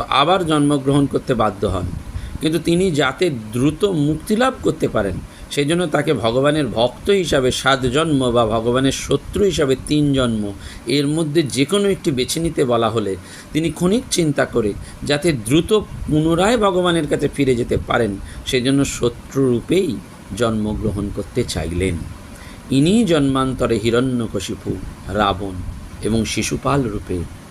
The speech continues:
জন্মগ্রহণ করেছিলেন। পুরাণের এই গল্প আমাদের বারবার সেই বিশ্বাস ভক্তির জায়গায় নিয়ে যায় এবং বারবার আমাদের প্রমাণ করে দেয় যে স্থির হয়ে সমস্ত মন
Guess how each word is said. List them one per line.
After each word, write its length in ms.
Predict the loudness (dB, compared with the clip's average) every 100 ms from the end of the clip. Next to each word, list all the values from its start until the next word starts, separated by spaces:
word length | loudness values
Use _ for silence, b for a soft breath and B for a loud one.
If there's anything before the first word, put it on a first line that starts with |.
| -12 -6
জন্মগ্রহণ 640 | -4 -2 -4 -6 -8 -8 -8
করেছিলেন। 440 | -10 -10 -10 -10 -10 -10 -12 -12 -12 -12 -12 -10 -2
পুরাণের 440 | 2 2 0 0
এই 120 | 0
গল্প 500 | 0 -2 -2 0 -2 -2 -12 -18 -18 -10 -2
আমাদের 300 | 2 2 2
বারবার 380 | 2 2 -2
সেই 160 | -2 -2
বিশ্বাস 480 | 0 -2 0 -2 0
ভক্তির 420 | -2 0 -2 0
জায়গায় 360 | 2 2 2 0
নিয়ে 260 | -2 -2
যায় 200 | -4 -8 -10 -10 -12 -10 B B B -2
এবং 260 | 0 2 2
বারবার 500 | 0 2 4 4 2 0
আমাদের 280 | 0 0 0
প্রমাণ 400 | 0 2 0 0
করে 200 | 0 2
দেয় 400 | 2 2 0 -4 -10 B B -6
যে 140 | -4 -2
স্থির 500 | -4 0 2 4 4
হয়ে 340 | 4 4 0
সমস্ত 540 | 0 0 0 -2 -2 2
মন 540 | 4 4 4 2